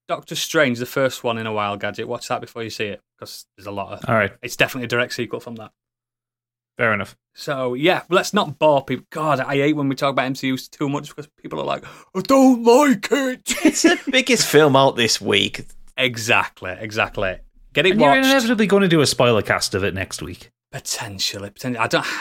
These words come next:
Speaker 1: Me and Stig aren't really, like, that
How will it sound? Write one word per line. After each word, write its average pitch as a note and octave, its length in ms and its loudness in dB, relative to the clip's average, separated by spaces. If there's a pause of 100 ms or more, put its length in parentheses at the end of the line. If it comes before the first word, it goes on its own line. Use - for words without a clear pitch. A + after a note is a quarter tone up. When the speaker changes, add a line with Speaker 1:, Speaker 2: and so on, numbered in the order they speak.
(340)
Speaker 1:
Me D#3+ 220 0
and F#3 100 2
Stig E3+ 320 2
aren't D3+ 280 2
really, D3+ 260 2
like, C3+ 280 0 (500)
that D3 200 2